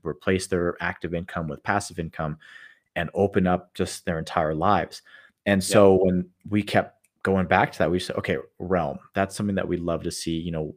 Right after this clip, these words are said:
Speaker 1: we're helping people step into the next realm of their lives and their existence.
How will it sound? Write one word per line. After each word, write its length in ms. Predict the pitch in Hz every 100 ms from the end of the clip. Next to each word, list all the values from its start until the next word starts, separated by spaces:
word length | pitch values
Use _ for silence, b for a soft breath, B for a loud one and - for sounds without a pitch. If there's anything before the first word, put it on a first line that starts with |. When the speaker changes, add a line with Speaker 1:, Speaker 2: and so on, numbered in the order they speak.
| _
Speaker 1:
we're 140 | 95
helping 340 | 95 92 - 101
people 400 | - - 87 85
step 320 | - 90 85
into 180 | 92 -
the 100 | 85
next 300 | 82 85 -
realm 320 | 82 80 82
of 140 | 82 78
their 140 | 78
lives 380 | 71 78 98 113
and 100 | 85
their 120 | 78
existence. 600 | - 85 - 135 156 -